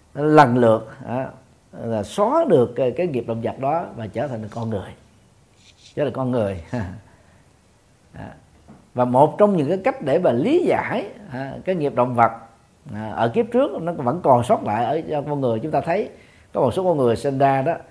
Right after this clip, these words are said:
toàn thân của họ lông lá đầy giống như là các con khỉ. Hoặc á, là có nhiều người á, thích tự xăm mình,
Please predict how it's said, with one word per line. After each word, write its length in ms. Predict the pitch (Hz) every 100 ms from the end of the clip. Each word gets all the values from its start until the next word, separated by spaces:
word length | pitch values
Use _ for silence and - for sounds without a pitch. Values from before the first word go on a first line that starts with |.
| - _ _
toàn 220 | 123 113
thân 140 | 117 135
của 120 | 139
họ 420 | 113 98 107 120 -
lông 360 | 123 120 156 151
lá 180 | 180 -
đầy 420 | 170 156 156 143
giống 200 | 139 185
như 180 | 196 156
là 200 | 135 110
các 160 | 101 165
con 120 | 135
khỉ. 340 | 110 104 139 - 127 - _ _ _ _ _ _ _ _ _ _ _ _ _ _ _ _ _ _ _ _ _ _ _ _ _ _
Hoặc 240 | 110 135 139
á, 180 | 220 226
là 240 | 175 139
có 180 | 127 214
nhiều 220 | 247 175
người 360 | 147 143 131 131
á, 120 | 175 - -
thích 340 | 294 - - _ -
tự 220 | 123 135
xăm 340 | 170 214 226 208
mình, 220 | 175